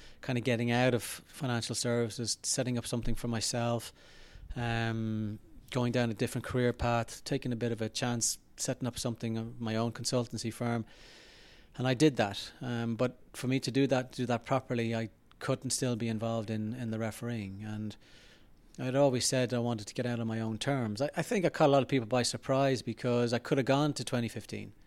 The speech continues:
I was in the shape to go to twenty fifteen. That wouldn't have been any problem. Um, but I had a vision about what I wanted to do. And if I had gone to twenty fifteen, well, then I may not necessarily been able to do what I did.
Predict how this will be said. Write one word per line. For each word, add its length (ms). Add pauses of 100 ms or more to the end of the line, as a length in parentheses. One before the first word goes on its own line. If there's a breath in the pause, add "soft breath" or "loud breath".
(420 soft breath)
I 60
was 120
in 100
the 60
shape 240
to 80
go 120
to 80
twenty 220
fifteen. 440
That 120
wouldn't 220
have 40
been 120
any 160
problem. 380 (680 loud breath)
Um, 640
but 260 (640)
I 120
had 220
a 60
vision 340
about 360
what 120
I 60
wanted 280
to 60
do. 480
And 340 (340 loud breath)
if 120
I 40
had 200
gone 120
to 60
twenty 200
fifteen, 440
well, 120
then 260
I 100
may 180
not 180
necessarily 500
been 140
able 220
to 120
do 240
what 140
I 100
did. 260